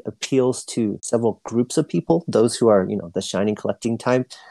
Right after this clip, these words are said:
the P V P kind of type, the exploration kind of people,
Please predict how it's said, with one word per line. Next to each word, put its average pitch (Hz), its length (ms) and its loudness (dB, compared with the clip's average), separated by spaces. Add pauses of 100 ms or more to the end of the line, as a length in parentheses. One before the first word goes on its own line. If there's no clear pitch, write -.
(260)
the 98 80 -8
P 120 160 0
V 110 140 2
P 120 300 0
kind 120 200 0
of 107 80 0
type, 120 360 2
the 101 80 0
exploration 110 680 2
kind 117 160 0
of 104 80 -6
people, 127 360 -4